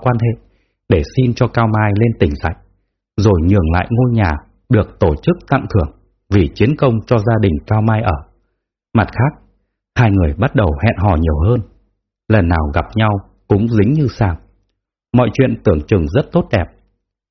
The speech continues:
Người trong hai gia đình đều mong họ có cuộc sống hạnh phúc bên nhau về sau. Tuy nhiên, nguy cơ đã dần dần hình thành từ vẻ ngoài bình lặng đó. Theo cái nhìn từ cha mẹ Cao Mai, đầu tiên, họ cảm thấy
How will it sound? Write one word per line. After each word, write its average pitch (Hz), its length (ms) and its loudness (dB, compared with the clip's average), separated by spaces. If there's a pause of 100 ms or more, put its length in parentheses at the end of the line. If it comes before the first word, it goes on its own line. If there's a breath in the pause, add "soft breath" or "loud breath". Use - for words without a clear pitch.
Người 113 200 4
trong 139 140 0
hai 135 220 0
gia 135 200 0
đình 110 140 2 (440)
đều 98 160 2
mong 101 200 0 (140)
họ 110 200 -2
có 127 160 -2
cuộc - 140 2 (120)
sống 98 200 0
hạnh - 260 -6
phúc 175 120 -6 (120)
bên 120 220 2
nhau 113 240 0
về 82 60 0 (180)
sau. 104 160 0 (580)
Tuy 113 140 4
nhiên, 90 180 2 (720)
nguy 117 220 4
cơ 98 120 0 (160)
đã 82 100 -2
dần 107 220 0
dần 78 220 0
hình 85 240 0
thành 82 180 -2 (520)
từ 104 100 2
vẻ 76 200 -2
ngoài 78 240 -2 (100)
bình 78 180 0
lặng 80 180 -4
đó. 80 140 -2 (920)
Theo 104 120 2
cái 92 120 -2 (100)
nhìn 98 280 0
từ 82 160 0
cha 110 240 -2
mẹ 107 100 0 (120)
Cao 107 220 -2
Mai, 87 140 -2 (680)
đầu 95 220 2
tiên, 95 160 2 (640)
họ 104 120 2
cảm 78 240 -2
thấy 90 140 0